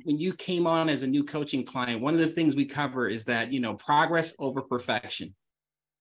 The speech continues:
People ask, "How fast will this go?" It'll go as fast as you go. But this is all about taking the time to identify any kind of progress,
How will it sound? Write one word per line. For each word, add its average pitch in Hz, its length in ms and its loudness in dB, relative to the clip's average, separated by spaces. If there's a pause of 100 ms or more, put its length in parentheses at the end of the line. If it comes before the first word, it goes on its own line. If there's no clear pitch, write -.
(420)
People 175 260 4
ask, 156 220 2
"How 170 180 4
fast 156 420 -2
will 151 60 -4
this 143 180 -2
go?" 127 140 2
It'll 120 140 2
go 160 220 2
as 156 140 0
fast 135 400 0
as 110 120 -4
you 120 140 0
go. 95 240 -2
But 113 240 -4
this 170 300 -2
is 226 100 2
all 196 220 6
about 165 380 2
taking 160 320 -2
the 139 120 2 (140)
time 139 480 -2
to 117 140 -6
identify 139 840 -2
any 147 360 4
kind 135 360 -2
of 123 160 -8
progress, 113 760 -4